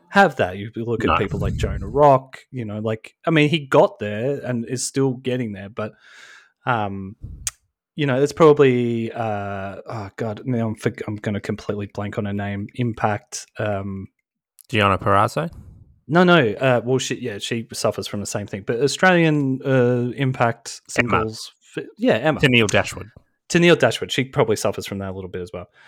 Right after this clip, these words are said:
Speaker 2: Yeah.
Speaker 1: Um, but yeah, Toni Storm. The first time I heard her talk, I was like, "Oh well, she's gonna be huge. She's gonna be W W E Women's Champion. She's gonna win everything. She'll be a star." Like, and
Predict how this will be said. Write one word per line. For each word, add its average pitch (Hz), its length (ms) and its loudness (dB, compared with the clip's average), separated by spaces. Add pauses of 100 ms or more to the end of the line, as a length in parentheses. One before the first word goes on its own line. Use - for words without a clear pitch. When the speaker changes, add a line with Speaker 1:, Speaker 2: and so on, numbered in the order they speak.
Speaker 2:
Yeah. 92 140 4 (100)
Speaker 1:
Um, 98 400 -4 (880)
but 151 300 6
yeah, 170 160 4
Toni 165 280 4
Storm. 190 300 0
The 135 60 0
first 165 200 2
time 131 120 0
I 113 60 0
heard 123 140 0
her 107 40 0
talk, 135 200 0
I - 20 0
was 95 140 -10
like, - 120 -10
"Oh 120 60 -6
well, 107 140 -8
she's 127 220 -4
gonna 117 160 -4
be 101 400 -6 (680)
huge. - 420 0
She's 123 160 -6
gonna 127 160 0
be 117 140 -2
W 117 220 0
W 110 300 2
E 110 80 2
Women's 107 260 -4
Champion. 160 500 0 (160)
She's 104 420 -10 (140)
gonna 110 160 -2
win 113 200 -4
everything. 147 580 2
She'll 123 200 -2
be 107 520 -2
a 120 80 -8
star." 139 600 2
Like, 107 340 -6 (760)
and 143 440 2